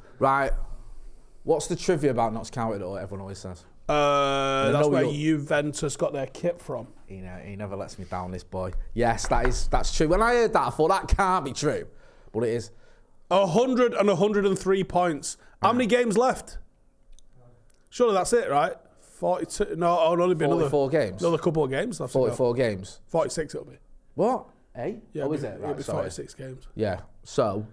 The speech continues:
Speaker 1: I mean, if you go up, go back up, producer Ethan. I mean, you're gutted if you're Woking, aren't you? <laughs> Hey.
Speaker 2: We've had a
Speaker 1: Hey,
Speaker 2: really good
Speaker 1: we've had a
Speaker 2: season. We're
Speaker 1: season.
Speaker 2: nearly
Speaker 1: Sem-
Speaker 2: thirty points off the
Speaker 1: <laughs>
Speaker 2: top.
Speaker 1: Right.
Speaker 2: Fucking hell.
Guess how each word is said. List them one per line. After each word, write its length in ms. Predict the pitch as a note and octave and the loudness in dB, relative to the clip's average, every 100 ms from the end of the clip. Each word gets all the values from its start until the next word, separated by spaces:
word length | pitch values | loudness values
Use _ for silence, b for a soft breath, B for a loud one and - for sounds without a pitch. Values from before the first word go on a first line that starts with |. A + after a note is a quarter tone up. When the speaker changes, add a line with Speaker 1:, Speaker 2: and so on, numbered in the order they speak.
| b b b b b b - - - - | b b b b b b -20 -20 -20 -8
Speaker 1:
I 40 | B2+ | -4
mean, 300 | C#3+ C#3+ C#3+ | -2 -2 -2
if 100 | E3+ | -2
you 80 | F#3+ | 2
go 280 | B3 A#3+ D#3 | 2 2 2
up, 80 | B2 | 2
go 120 | G3 | 2
back 220 | G#3 G#3 | 2 2
up, 340 | F#3 - - | 0 -2 -18
producer 380 | - A#2 G#2 G#2+ | -8 -6 -4 -4
Ethan. 320 | F#2+ F#2 E2+ - - _ _ _ _ - | -6 -8 -12 -12 -20 _ _ _ _ -8
I 40 | |
mean, 220 | G#2 G#2+ | -4 -2
you're 100 | A2 | -2
gutted 260 | A2+ A#2+ G#2 | 0 0 -2
if 60 | F#2 | -6
you're 120 | F#2 | -8
Woking, 340 | F#2 E2+ F2 | -8 -10 -12
aren't 200 | F2+ F2+ | -12 -12
you? 100 | E2+ E2 _ _ _ _ - | -14 -16 _ _ _ _ -2
<laughs> 300 | - - - | -2 -2 -6
Hey. 220 | G2 F#2+ - _ B B B | -6 -6 -12 _ B B B
Speaker 2:
We've 100 | A3 | 2
had 120 | A#3+ G3+ | 4 4
a 40 | |
Speaker 1:
Hey, 40 | |
Speaker 2:
really 200 | G#3 A3 | 4 2
good 180 | F#3+ G#3+ A3 | 2 2 4
Speaker 1:
we've 80 | A3 | 4
had 120 | A3+ | 4
a 60 | G#3+ | 4
Speaker 2:
season. 400 | A3+ B3+ B3 A3+ | 4 4 4 4
We're 40 | |
Speaker 1:
season. 140 | B3+ B3 | 4 4
Speaker 2:
nearly 160 | G#3 | 2
Speaker 1:
Sem- 120 | F#3 - G#3+ G3+ | 0 2 2 4
Speaker 2:
thirty 120 | G3+ | 2
points 360 | G#3 G3 F#3 F#3+ | 2 2 2 4
off 80 | F#3+ | 4
the 80 | |
Speaker 1:
<laughs> 140 | - - | 4 4
Speaker 2:
top. 460 | A3 E3+ - B3 - | 2 2 2 0 2
Speaker 1:
Right. 140 | A3+ A3 | 2 2
Speaker 2:
Fucking 440 | A3 F#3+ E3 C#3+ | 2 2 2 2
hell. 380 | E3 A3 E3 | 2 2 0